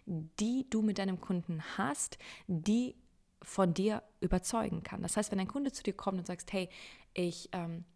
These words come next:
potenziell hätte ich Interesse, mit dir zu arbeiten, könntest du mir dein Portfolio schicken, damit ich mir eine, eine, eine Übersicht beziehungsweise eine Meinung über deine Arbeit machen kann,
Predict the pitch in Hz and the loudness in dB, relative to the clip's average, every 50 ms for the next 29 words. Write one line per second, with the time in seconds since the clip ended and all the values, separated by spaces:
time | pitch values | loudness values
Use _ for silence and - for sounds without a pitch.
0 | _ - _ _ - - 220 208 - 196 190 180 - - 196 185 208 233 226 196 | _ -20 _ _ -2 2 2 2 4 2 -2 0 0 2 2 2 2 2 0 -2
1 | 196 202 202 - 208 190 - - 180 185 180 185 180 - - 185 170 170 170 - | -4 -4 -2 -2 -4 -4 -4 -6 -6 -4 -4 -4 -4 -4 -4 -4 -4 -6 -6 -8
2 | - - 170 170 196 208 202 202 - 185 - 190 170 180 180 - - 180 170 160 | -8 -6 -2 -2 0 0 -2 -4 -4 -8 -6 -4 -4 -4 -4 -6 -6 -6 -4 -4
3 | 165 160 - - 185 - - 202 214 226 202 190 180 - 202 185 180 170 170 170 | -4 -6 -4 -6 -8 -2 4 4 6 6 6 4 4 2 0 -2 -2 -2 -2 -2
4 | 175 175 - 175 - - 175 170 170 165 - - - - - - - - - - | -2 -2 -4 -6 -6 -4 -4 -4 -4 -6 -6 -10 -16 -18 -18 -18 -18 -20 -12 -6
5 | - 160 156 160 160 160 156 156 - 185 185 196 185 175 190 190 - - - - | -4 -4 -2 -2 -4 -4 -4 0 0 2 4 4 4 4 2 0 0 -4 -14 -20
6 | _ - - - - 170 - - 156 - - 151 156 156 156 160 160 165 180 190 | _ -18 -8 -4 -4 -4 -2 -4 -4 -4 -4 -4 -2 -2 0 0 2 2 4 4
7 | 196 180 165 - 160 165 - - 160 165 175 170 165 - - 175 - - - 170 | 4 2 2 0 -2 -4 -2 0 0 2 2 2 0 -2 -4 -6 -6 -4 -6 -6
8 | - - - 185 226 254 | -6 -2 0 0 0 0